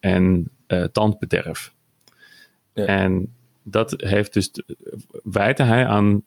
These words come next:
Speaker 1: aan het, eh, aan het dieet.
Speaker 2: Ja.
Speaker 1: En dus je kan tegenwoordig ook, je kan een soort van Weston Price dieet, eh, volgen. Dat is leuk om, eh,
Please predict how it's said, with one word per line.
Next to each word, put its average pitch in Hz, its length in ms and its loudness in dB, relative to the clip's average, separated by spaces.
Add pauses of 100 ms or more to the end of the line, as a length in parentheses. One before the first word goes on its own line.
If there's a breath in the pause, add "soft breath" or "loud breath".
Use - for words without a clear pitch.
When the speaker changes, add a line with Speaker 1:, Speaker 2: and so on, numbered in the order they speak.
Speaker 1:
aan 95 220 0
het, 95 240 0
eh, 85 240 0 (100)
aan 95 140 0
het 92 120 0
dieet. 90 480 0 (1040 loud breath)
Speaker 2:
Ja. 92 160 -12 (160)
Speaker 1:
En 117 160 2
dus 110 100 2
je 120 80 0
kan 120 200 2
tegenwoordig 110 400 2
ook, 107 120 0
je 110 80 -2
kan 117 140 2
een 113 80 4
soort - 140 -8
van 95 180 0
Weston 95 400 0
Price 113 640 2
dieet, 90 800 -2 (160)
eh, 78 300 -4
volgen. 135 760 0
Dat - 100 -20
is 101 100 0
leuk 90 300 2
om, 82 200 2
eh, 73 200 -2